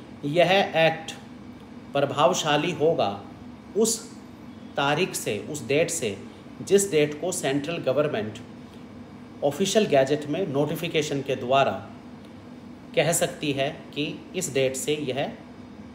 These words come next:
act लागू होगा, और इस संहिता के अलग-अलग provisions अलग-अलग date पर भी लागू किए जा सकते हैं। Subsection three, every person shall be liable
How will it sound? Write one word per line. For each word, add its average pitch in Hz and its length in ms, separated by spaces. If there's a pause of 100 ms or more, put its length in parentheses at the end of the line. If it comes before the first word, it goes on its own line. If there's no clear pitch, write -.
(260)
act 160 260
लागू 110 460
होगा, 98 220 (800)
और 214 340 (260)
इस 247 220 (560)
संहिता 170 500 (120)
के 135 100 (340)
अलग-अलग 170 520
provisions 147 640 (280)
अलग-अलग 147 420 (100)
date 135 300
पर 131 140
भी 135 160
लागू 107 320 (180)
किए 113 180
जा 104 180
सकते - 380
हैं। 98 180 (840)
Subsection 156 680
three, 131 160 (800)
every 202 320
person 202 380
shall 175 260
be 190 80
liable 147 340